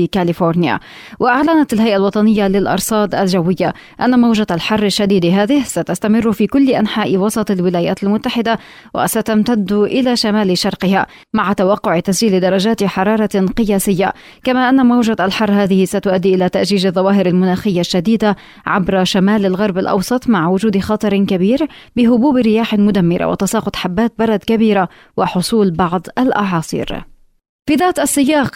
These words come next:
كانت بريطانيا أيضًا عانت ارتفاعًا قياسيًا في درجات الحرارة الأسبوع الماضي،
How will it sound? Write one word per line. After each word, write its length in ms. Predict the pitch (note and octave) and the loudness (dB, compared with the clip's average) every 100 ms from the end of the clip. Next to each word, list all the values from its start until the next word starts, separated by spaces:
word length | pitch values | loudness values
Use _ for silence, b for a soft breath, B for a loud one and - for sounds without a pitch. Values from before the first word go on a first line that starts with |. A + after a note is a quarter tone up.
| - | -4
كانت 340 | A#3+ A3 G#3 F#3+ | 0 2 2 0
بريطانيا 520 | G#3 G#3+ A#3 G#3+ G3 | 0 2 2 2 2
أيضًا 300 | A3 G#3 F#3+ | 0 0 0
عانت 360 | G3 A3+ A3 | 2 2 2
ارتفاعًا 460 | G#3 G#3 F#3+ G3+ G3 F3 | 0 -2 -2 0 -2 0
قياسيًا 540 | G#3 G3 G#3+ G3 A#3+ | 0 0 0 2 2
في 140 | B3 G#3+ | 2 2
درجات 440 | F#3 F#3+ G#3 G3+ | 2 0 0 -2
الحرارة 480 | F#3 - F#3 A3 G#3 | -2 0 0 2 2
الأسبوع 380 | F#3 G3+ G#3 F3 | 0 -2 -2 2
الماضي، 420 | G3 G#3+ F#3+ F3 | 2 2 0 -2